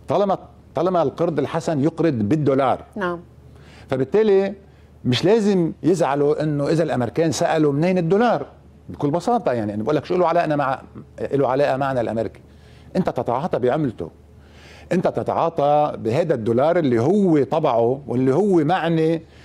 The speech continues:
Speaker 1: بمتابعة أو بتتبع مسار هذا الدولار.
Speaker 2: نعم.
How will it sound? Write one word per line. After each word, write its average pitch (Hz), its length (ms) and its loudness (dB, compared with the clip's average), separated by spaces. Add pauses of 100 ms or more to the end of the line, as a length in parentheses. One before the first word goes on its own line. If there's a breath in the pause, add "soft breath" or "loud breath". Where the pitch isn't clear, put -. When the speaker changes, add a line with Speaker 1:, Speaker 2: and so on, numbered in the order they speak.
(140 loud breath)
Speaker 1:
بمتابعة 147 840 2 (100)
أو 120 100 0
بتتبع 143 800 0
مسار 139 360 -2
هذا 123 140 -2
الدولار. 95 420 -6 (100)
Speaker 2:
نعم. 170 200 -8